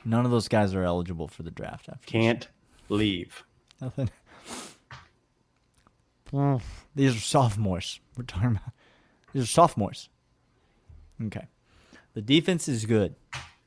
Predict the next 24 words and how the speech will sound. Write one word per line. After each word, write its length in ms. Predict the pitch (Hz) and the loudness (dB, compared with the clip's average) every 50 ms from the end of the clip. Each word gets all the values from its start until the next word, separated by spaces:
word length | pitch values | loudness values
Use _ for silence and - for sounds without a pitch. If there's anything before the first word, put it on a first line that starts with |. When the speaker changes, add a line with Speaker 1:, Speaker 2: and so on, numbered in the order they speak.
| _ _ _ - - - | _ _ _ -18 -10 -4
Speaker 1:
The 120 | 120 113 | -4 -2
defense, 520 | 110 127 151 180 170 - 156 131 117 - - | 2 4 2 2 2 2 -2 -2 -2 -6 -6
friends, 540 | - 120 107 101 98 95 92 - - - - _ _ _ _ _ _ _ _ _ _ _ _ _ _ _ _ _ - - _ - - _ _ _ - - | -2 0 2 2 2 0 -2 -4 -6 -8 -10 _ _ _ _ _ _ _ _ _ _ _ _ _ _ _ _ _ -20 -20 _ -20 -20 _ _ _ -2 0
Speaker 2:
I 40 | 320 | 4
Speaker 1:
is 60 | - | 6
Speaker 2:
mean, 160 | 262 254 - 104 | 6 4 4 4
Speaker 1:
good. 220 | 107 104 98 85 - - - - - - - - | 4 4 4 4 0 -6 -20 -20 -20 -12 -4 0
Speaker 2:
I 60 | 233 240 | 2 4
mean 80 | 269 | 6
Speaker 1:
Some 160 | 247 170 175 | 6 6 6
of 60 | 185 180 | 8 6
these, 340 | 185 170 143 - - - _ _ _ _ _ _ _ _ _ _ _ - | 6 6 4 0 -4 -12 _ _ _ _ _ _ _ _ _ _ _ -4
you, 180 | 143 139 160 - _ _ _ _ _ _ _ _ _ _ _ _ _ - | -2 -2 -2 -2 _ _ _ _ _ _ _ _ _ _ _ _ _ -4
there 260 | - 117 143 190 226 240 | 2 4 6 6 6 4
are 40 | 214 | 4
gonna 160 | 226 220 190 | 4 2 2
be 120 | 165 147 | 2 2
moments 640 | 139 127 123 123 127 131 127 117 107 - - - - - | 2 2 2 2 2 2 2 0 0 -2 -6 -8 -8 -2
in, 180 | - 120 117 113 | 0 2 2 4
like, 300 | 110 104 98 92 - - | 4 4 2 0 -2 -4
week 440 | - 104 95 104 110 110 110 - - - - | -8 -6 -2 0 0 0 0 -4 -10 -12 -10
two, 360 | - - 120 113 101 98 123 _ _ _ _ _ - - - - _ - - | -6 -2 -2 -2 -2 -2 -6 _ _ _ _ _ -18 -18 -18 -18 _ -2 4
week 300 | 123 147 175 185 - - | 6 6 6 6 4 -4
three, 680 | - - - - - 180 247 214 180 143 - - - | -10 -8 -2 -2 -2 -2 0 -2 -2 -2 -4 -8 -12